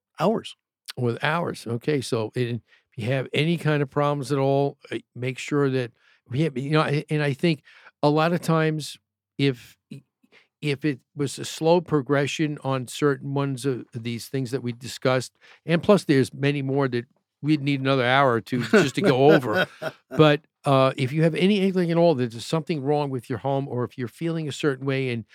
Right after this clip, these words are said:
Speaker 2: you think you physically feel okay, but you think it might be your environment, give Dan a call and he'll come out and,
Speaker 1: Yeah.
Speaker 2: and he'll, and he'll check
Speaker 1: We
Speaker 2: everything
Speaker 1: can,
Speaker 2: out for
Speaker 1: we
Speaker 2: you.
Speaker 1: get, we have meters and we have, uh, air samplers that we can find out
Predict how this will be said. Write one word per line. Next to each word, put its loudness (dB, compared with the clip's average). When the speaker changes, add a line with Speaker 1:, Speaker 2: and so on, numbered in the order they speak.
Speaker 2:
you -6
think -6
you -8
physically -4
feel 0
okay, 0
but -6
you -4
think -4
it -2
might -4
be -6
your -2
environment, 0
give 4
Dan 4
a 2
call 4
and -6
he'll -2
come -4
out -2
and, 2
Speaker 1:
Yeah. -2
Speaker 2:
and -2
he'll, -2
and -2
he'll -4
check -4
Speaker 1:
We 0
Speaker 2:
everything 0
Speaker 1:
can, 6
Speaker 2:
out 0
for 2
Speaker 1:
we 2
Speaker 2:
you. 4
Speaker 1:
get, -2
we -2
have 2
meters 2
and -2
we -2
have, -4
uh, -2
air -6
samplers -2
that -8
we -6
can -18
find 0
out 0